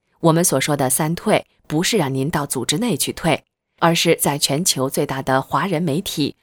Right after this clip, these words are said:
“大纪元”的退党网站上发表三退声明。大纪元的总部设在海外，是独立于任何政府与组织之外的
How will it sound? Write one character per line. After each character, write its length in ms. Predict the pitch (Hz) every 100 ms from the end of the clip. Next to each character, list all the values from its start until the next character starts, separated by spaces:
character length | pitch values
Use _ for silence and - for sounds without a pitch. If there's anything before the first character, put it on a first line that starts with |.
| _ -
“大 200 | 226 175
纪 200 | 240 180
元” 240 | 160 151
的 240 | 220 170 -
退 180 | - 190
党 180 | 147
网 220 | 208 120 -
站 260 | 285 175
上 280 | - 143 -
发 160 | - 139
表 160 | 95
三 180 | 131 147
退 160 | 156 127
声 220 | - 151
明。 300 | 151 139 147 - _ _ _ _ _
大 160 | - 190
纪 140 | 202
元 140 | 175 165
的 120 | 214
总 200 | 143 127
部 280 | - 202 -
设 220 | - 147
在 240 | - 127 131
海 240 | - 107
外， 280 | 170 165 - _ _ -
是 240 | - 180
独 180 | - 185
立 160 | 180
于 180 | 139 143 -
任 200 | 262 160
何 280 | - 135
政 260 | 127 151 143
府 260 | - 135 -
与 120 | 147
组 220 | 147 131
织 180 | 127 147
之 180 | 147 226
外 180 | 240 180 131
的 220 | 117